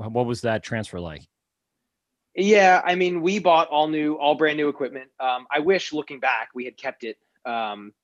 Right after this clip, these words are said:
Speaker 2: we didn't have the foresight, I guess, to, uh, <laughs> think that we would need it or want it. Uh, but we wound up selling it to a brewery that was starting up in North Carolina.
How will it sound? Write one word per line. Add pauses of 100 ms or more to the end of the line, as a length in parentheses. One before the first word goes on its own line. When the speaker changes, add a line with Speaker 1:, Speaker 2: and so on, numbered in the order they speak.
(140)
Speaker 2:
we
didn't
have
the
foresight,
I
guess, (100)
to,
uh, (380)
<laughs> (200)
think
that
we
would
need
it
or
want
it. (580)
Uh,
but
we
wound
up
selling
it
to
a
brewery
that
was
starting
up
in
North
Carolina.